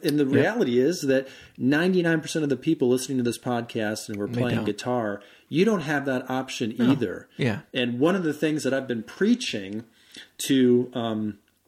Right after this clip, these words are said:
Speaker 1: uh, my, my students, 'cause I'm a guitar teacher, is make, uh, uh, make use, allow the t-, technology to give you the freedom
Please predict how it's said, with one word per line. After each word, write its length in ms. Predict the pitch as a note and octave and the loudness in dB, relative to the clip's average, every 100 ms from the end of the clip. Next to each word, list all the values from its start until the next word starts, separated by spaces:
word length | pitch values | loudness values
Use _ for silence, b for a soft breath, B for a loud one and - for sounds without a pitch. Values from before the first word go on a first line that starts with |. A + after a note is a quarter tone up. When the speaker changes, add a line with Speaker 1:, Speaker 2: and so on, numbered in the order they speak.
| _ - - - | _ -18 -16 -12
Speaker 1:
uh, 280 | A2 G2+ G#2+ | -8 -6 -4
my, 260 | B2 A2+ A#2+ | -4 -4 -2
my 160 | C3 B2 | -2 -2
students, 440 | - D#3+ C3+ D3 | 0 2 2 0
'cause 140 | - B2 | -2 -2
I'm 140 | B2 | 0
a 20 | |
guitar 320 | B2 A#2+ C3 | 0 -2 -4
teacher, 560 | B2+ A2+ G#2+ - G#2 G#2 B B B B - | -4 -4 -6 -6 -8 -8 B B B B 0
is 400 | B2 A#2 A2+ - b b | 2 2 -2 -6 b b
make, 540 | A2 A#2+ D3 F#3 - _ _ - D#3 - | -4 0 0 -2 -8 _ _ -18 -12 -10
uh, 80 | - | -10
uh, 60 | - - _ _ _ _ _ | -12 -16 _ _ _ _ _
make 460 | C#3+ C#3 G3+ A3+ - | 0 2 2 -2 -8
use, 540 | D#3+ D#3 E3+ E3 - - _ _ _ _ - | -4 0 0 -2 -6 -12 _ _ _ _ -4
allow 320 | C#3+ D#3+ G#3 | 0 0 0
the 120 | G#3 | -2
t-, 120 | - - - | -2 -6 -12
technology 800 | - E3+ D#3+ D3 D3+ C#3+ A2+ G#2+ | -4 -4 -2 -2 0 -2 -2 -2
to 100 | A2 | -2
give 240 | A#2 C3+ | 0 2
you 80 | C#3 | 2
the 100 | A2+ | 0
freedom 640 | G#2 - A#2+ B2 B2+ B2+ | -2 0 2 4 2 -2